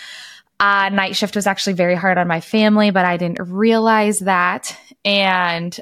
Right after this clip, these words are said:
uh, it's kind of funny looking back because when I did step back to part-time and then P R N, I was, like, nowhere close to ever getting a day shift option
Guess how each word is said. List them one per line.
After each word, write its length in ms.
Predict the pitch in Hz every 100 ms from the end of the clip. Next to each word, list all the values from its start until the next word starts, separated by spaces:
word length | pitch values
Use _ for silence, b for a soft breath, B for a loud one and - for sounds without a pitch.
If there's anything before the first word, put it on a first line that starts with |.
| -
uh, 320 | 190 180 175 170
it's 120 | 208
kind 200 | 247 262
of 60 | 302
funny 220 | 214 208
looking 300 | 196 196 185
back 260 | 165 170
because 340 | - 196 190 175
when 200 | 185 185
I 100 | 180
did 280 | 170 180 185
step 380 | - 190 180
back 280 | - 165 170
to 100 | -
part-time 540 | - 170 - 170 165 170
and 80 |
then 100 | 170
P 160 | 165 185
R 160 | 170 156
N, 140 | 156
I 100 | 160
was, 160 | 160 165
like, 220 | 165 -
nowhere 380 | 170 165 165 170
close 400 | - 160 165 -
to 200 | 175 -
ever 220 | 165 165
getting 380 | 165 160 160 175
a 80 | 170
day 180 | 156
shift 320 | 156 - 175 -
option 560 | 165 165 - 226 254